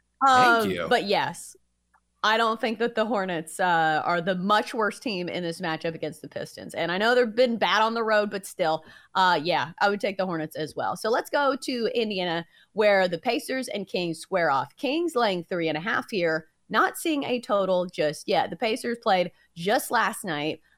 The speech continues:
Speaker 2: in a narrow loss to the Lakers. And the Kings, normally I like playing the Kings when they're at home, but on the road, sometimes a different story. So, Jenks, what's your read here?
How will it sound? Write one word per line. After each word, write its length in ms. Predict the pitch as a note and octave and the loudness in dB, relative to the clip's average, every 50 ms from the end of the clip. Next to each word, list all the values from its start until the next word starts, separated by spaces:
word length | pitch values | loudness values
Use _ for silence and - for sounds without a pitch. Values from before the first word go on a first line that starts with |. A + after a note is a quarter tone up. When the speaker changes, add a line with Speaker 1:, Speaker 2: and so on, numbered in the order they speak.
| _ _ | _ _
Speaker 2:
in 300 | G#3+ G#3 G3+ F#3+ F#3+ F#3 | 0 2 2 2 2 0
a 500 | - - F#3 F#3 F3 F3 F3 E3+ E3 - E3+ | 0 0 0 0 2 2 2 2 0 0 -2
narrow 340 | F3+ F#3 F#3 A#3 C#4 D#4 | -4 -2 -2 0 0 0
loss 300 | D#4+ A#3+ - - - G#3+ - | 0 0 -2 -2 -2 -4 -4
to 120 | - B3+ | -4 -4
the 100 | A3 A#3 | -2 -2
Lakers. 520 | G3+ F3 D3 C3 - - D3 C#3+ - - - _ _ _ _ _ - | -2 -2 -2 -2 -4 -4 -4 -4 -4 -8 -12 _ _ _ _ _ -2
And 160 | A3 A3 A3+ | 0 0 0
the 80 | A#3 | 0
Kings, 440 | A#3 - - F4 F4+ G4 G4+ E4+ - | -2 0 0 0 0 0 0 -2 -2
normally 380 | - G3 F#3+ A#3 F4+ G4+ A4+ A4 | -2 0 2 2 4 4 2 2
I 40 | F4 | 2
like 200 | C4+ B3+ G#3 - | 2 2 0 0
playing 200 | - A#3+ A3 A3 | 0 -2 0 0
the 60 | G3+ F#3+ | -2 -4
Kings 240 | - A3+ G3+ G#3 | -4 -4 -4 -4
when 280 | G#3 F#3 F3 F#3 E3+ E3 | -2 -2 -2 -2 0 0
they're 200 | F3+ F3+ F3 D#3+ | 0 2 2 2
at 80 | C#3 - | 0 0
home, 520 | - G3+ F4 D#4 A#3+ F#3 E3+ E3 E3 E3+ - _ _ _ _ _ | 0 2 4 4 6 4 4 2 0 -4 -8 _ _ _ _ _
but 120 | G#3 G#3+ | 4 4
on 160 | G#3 G#3 C4 D#4 | 6 6 4 4
the 100 | E4+ D#4 | 2 0
road, 320 | B3 B3 A#3+ A#3+ A3+ A3 | 2 2 2 2 2 0
sometimes 520 | - - A3 G#3+ G#3+ A3 G3 F#3 F3+ F#3 - | -2 -2 -4 -2 -2 -2 -2 -2 -2 -4 -4
a 80 | F3 | -4
different 400 | E3+ E3+ E3+ E3 - D#3+ C3 - | -2 -2 -4 -4 -4 -6 -8 -8
story. 300 | - - F3 D3 C#3+ C3 | -8 -6 -4 -2 -2 -4
So, 180 | - - F3+ D#3 | -2 -4 -4 -4
Jenks, 320 | D3 - A3 A3 A3 - | -2 -2 -4 -4 -4 -4
what's 320 | G#3+ F#3 F#3+ A3+ - - - | -4 0 2 2 0 0 -2
your 160 | C4 B3 A3+ | -4 -2 -2
read 240 | F#3 F#3 E3+ E3 E3 | 0 -2 -2 -2 -2
here? 360 | D#3+ C#3+ C#3 B2+ - G#3+ - | -4 -6 -8 -6 -8 -10 -14